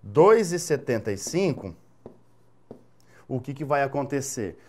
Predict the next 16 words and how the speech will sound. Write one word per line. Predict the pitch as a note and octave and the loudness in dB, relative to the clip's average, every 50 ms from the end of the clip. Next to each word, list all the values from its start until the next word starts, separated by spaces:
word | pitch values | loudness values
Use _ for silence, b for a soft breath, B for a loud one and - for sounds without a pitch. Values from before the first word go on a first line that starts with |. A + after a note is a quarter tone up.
| b b b | b b b
Se | - - | -8 -4
ele | B2+ B2+ C3 | -2 -2 2
vender | C#3+ C#3+ C#3 | 2 2 2
por | C3+ C3+ C#3+ C#3+ | 2 2 -2 -2
dois | C3 B2 B2+ C3 A#2+ | -2 0 -2 -2 -2
e | A#2 | -4
setenta | - C#3 A2+ C3 A2 C3 | -6 -8 -8 -6 -6 -6
e | B2+ | -6
cinco, | - - C#3+ D#3+ F3+ F3 F#3+ | -4 -4 -4 -4 -2 -2 -2
ele | F3 D#3 | -2 0
vai | D3+ D3 | 0 0
vender | C3 C#3+ C#3 C3+ C#3 E3 E3+ | 0 -2 -2 -2 -2 -4 -4
setenta | - - E3 C#3+ - - D#3+ E3+ F#3+ F#3 - A3+ B3+ C#4 - - - - - - - - - - - - - - - - - - - - - - - - - - - - - - | -2 -2 -2 -2 0 0 0 0 0 2 2 0 0 0 -4 -12 -20 -20 -20 -20 -20 -20 -20 -20 -20 -20 -20 -20 -20 -20 -20 -20 -20 -20 -20 -20 -20 -20 -20 -20 -20 -20 -12 -4
e | C#4+ C#4 C4+ | -2 -2 -2
três | - - D3+ E3 G3 A3 E3+ C3+ | 0 -2 0 2 2 2 2 0
bombons. | A#2+ A2+ B2+ C3 B2+ A#2+ A#2 A2 A#2 A2+ G#2+ G2 E2+ E2 - - | 0 2 2 2 4 2 0 0 0 0 0 -2 -4 -8 -14 -20